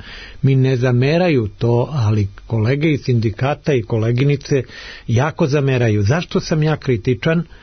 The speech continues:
E, prvo, zato što sam i ja potekao iz sindikata, znači moj život Ceo moj životni i radni vek je vezan za sindikate na razne načine, e,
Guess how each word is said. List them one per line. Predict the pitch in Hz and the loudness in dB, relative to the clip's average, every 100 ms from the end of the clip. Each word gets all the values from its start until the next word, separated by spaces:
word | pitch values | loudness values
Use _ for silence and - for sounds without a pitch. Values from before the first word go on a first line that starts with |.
| - - - - | -20 -20 -14 -6
E, | 104 | -4
prvo, | - 147 175 - - | 0 2 2 -2 -6
zato | 113 107 131 | -4 -2 -2
što | - | -2
sam | - 135 | -2 2
i | 131 | 2
ja | 160 | 2
potekao | 151 170 165 180 170 160 147 | 0 -2 0 -2 0 2 2
iz | 123 | 2
sindikata, | 139 123 - 127 113 107 | 0 0 0 -2 -2 -2
znači | 98 107 - | -2 -2 0
moj | 113 120 135 123 107 104 | 2 4 4 2 0 0
život | 113 170 143 104 - - - - - - - | 2 2 2 -2 -8 -20 -20 -20 -20 -20 -8
Ceo | - 135 | 0 2
moj | 135 143 | 4 2
životni | 120 139 135 127 127 | 2 2 0 0 -2
i | 113 | 0
radni | 113 123 117 117 | 0 0 0 0
vek | 117 135 - | 0 -2 0
je | 170 170 - - - | 0 0 -4 -20 -8
vezan | 135 143 135 156 139 | 0 2 2 0 0
za | 143 | 0
sindikate | - 135 127 - 131 - 117 | 0 0 0 0 -2 -2 -2
na | 107 | 0
razne | 123 135 143 131 | 0 0 0 0
načine, | 127 - 127 113 101 - - - | 0 -2 -2 -2 -4 -8 -18 -6
e, | 120 113 | -4 -2